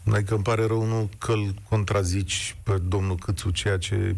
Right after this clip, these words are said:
este evident. Îmi pare rău pentru că îmi dau seama că, de fapt, toate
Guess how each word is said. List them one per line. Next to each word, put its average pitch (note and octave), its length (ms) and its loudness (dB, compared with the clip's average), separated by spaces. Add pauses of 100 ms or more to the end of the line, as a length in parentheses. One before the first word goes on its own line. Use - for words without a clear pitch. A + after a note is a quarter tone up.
este G2+ 220 0
evident. F2+ 360 0
Îmi G2 120 0
pare G#2+ 220 2
rău G#2+ 140 0
pentru A2 240 0
că G2 100 -2
îmi G2+ 140 0
dau A2+ 140 2
seama G2 500 0
că, A2 140 -2
de G2+ 120 2
fapt, A2 280 -2
toate G#2+ 360 0